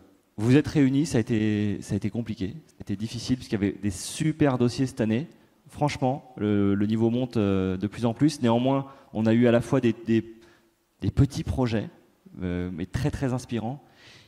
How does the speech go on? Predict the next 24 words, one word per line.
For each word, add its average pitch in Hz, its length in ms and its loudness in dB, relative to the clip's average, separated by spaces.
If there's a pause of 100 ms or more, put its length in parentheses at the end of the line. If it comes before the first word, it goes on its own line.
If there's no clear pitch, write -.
(180)
puis - 120 -20
des - 80 -10
très - 260 -4
gros 104 160 -2
projets. 101 460 -6 (120)
Et - 60 -20
comme 127 140 0
chaque - 200 0
année, 135 360 2
euh, 104 100 4
le 101 140 2
jury 117 260 0
essaye, 113 480 0 (400)
euh, 95 280 0 (120)
de, 92 480 0
d'avoir 101 300 -2
une 104 120 -2
représentation, 107 880 -4
euh, - 20 -10 (1200)
on 90 60 -14
va 92 80 -4
dire, 90 180 -4
euh, 82 60 -2 (180)
inclusive 120 680 0